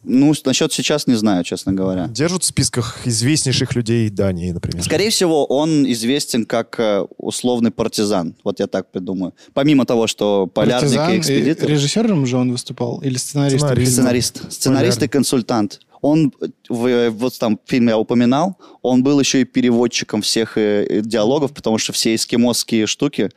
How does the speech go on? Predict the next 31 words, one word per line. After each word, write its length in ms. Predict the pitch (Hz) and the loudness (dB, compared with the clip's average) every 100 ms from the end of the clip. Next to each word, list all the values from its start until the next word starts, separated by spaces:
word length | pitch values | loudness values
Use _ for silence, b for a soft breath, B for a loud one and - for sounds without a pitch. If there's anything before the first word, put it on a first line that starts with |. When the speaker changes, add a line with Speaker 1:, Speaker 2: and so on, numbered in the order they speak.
| B B | B B
Speaker 3:
Да. 220 | 139 131 | -2 0
Speaker 1:
они 140 | 127 117 | 2 2
были 220 | 120 113 | 2 2
в 60 | 110 | 2
оригинале, 500 | 117 110 120 156 135 | 2 2 2 4 4
и 20 | |
он 160 | 110 113 | 2 2
там 140 | 107 | 0
все 160 | 95 120 | 0 0
вот 140 | 107 | 0
субтитры 480 | - 113 - 117 110 | -2 -2 -2 -2 -2
сам 240 | - 104 | -2 -2
подписывал, 560 | 101 - 107 - 92 92 | -2 -2 -4 -4 -4 -4
сам 180 | - 107 | -2 -2
пи-, 140 | - | -2
прописывал 480 | 113 110 120 110 110 | -2 -2 -2 -2 -2
все 160 | - 101 | 0 -2
диалоги, 500 | 107 104 104 92 - B B | 0 0 0 -2 -10 B B
Speaker 3:
Что? 160 | - 117 | -4 2
Speaker 1:
сам 160 | 120 | 2
устанавливал 580 | 120 - 113 113 117 117 | 2 2 2 2 2 0
контакты 640 | - 117 110 113 107 - | 0 -2 0 -2 -2 -4
со 200 | 104 - | -4 -2
всеми 300 | 104 - 107 | -2 0 0
чуваками, 440 | 98 110 101 117 104 | 0 0 0 0 0
которые 300 | 101 98 98 | 0 0 2
надо, 160 | 98 | 2
чтоб 180 | 92 87 | 0 -4
снимались. 480 | - 98 95 82 - | -4 -2 -2 -6 -8
Speaker 3:
Крутой 320 | - 175 180 | -4 -2 2
мужик. 360 | 143 127 120 - | 2 2 0 -4